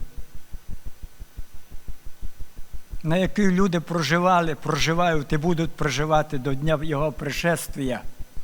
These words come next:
Він говорив, говорить і буде говорити до наших сердець. Я читав у друге місто, яке записано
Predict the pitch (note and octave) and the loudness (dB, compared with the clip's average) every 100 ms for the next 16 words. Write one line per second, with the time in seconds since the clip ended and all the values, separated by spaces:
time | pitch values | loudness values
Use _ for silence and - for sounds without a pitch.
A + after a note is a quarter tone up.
0 | - - - - - D3+ G#3+ F#3 F3 G3 | -6 -12 -14 -10 -2 2 4 6 4 6
1 | G3 G#3+ G#3+ C3+ D3 F#3 F#3+ G3+ F3+ F3+ | 4 4 4 2 4 6 6 4 4 2
2 | E3+ G3 F3 E3+ F3 F#3+ F3+ - B2 - | 4 4 4 4 4 4 2 -2 -10 -10
3 | - - - - - - - C3+ C#3+ D#3+ | -16 -8 -4 -2 0 -2 0 2 2 0
4 | D3 D3 B2 C#3+ C3+ B2+ A#2+ - - - | -2 -4 -6 -4 -4 -4 -4 -6 -6 -6
5 | - - - - - - C#3+ D3+ - D3+ | -6 -6 -6 -4 -6 -4 -4 -2 -4 -6
6 | E3 E3 D3+ D#3+ G3+ G3 F#3+ F#3 F#3 - | -2 -2 -2 -2 -2 0 0 0 0 -2
7 | E3+ E3 - F3+ E3 E3 - F#3 - F3 | -2 -2 -2 -2 -2 -2 -2 -2 -2 -2
8 | F3 E3+ | -2 -4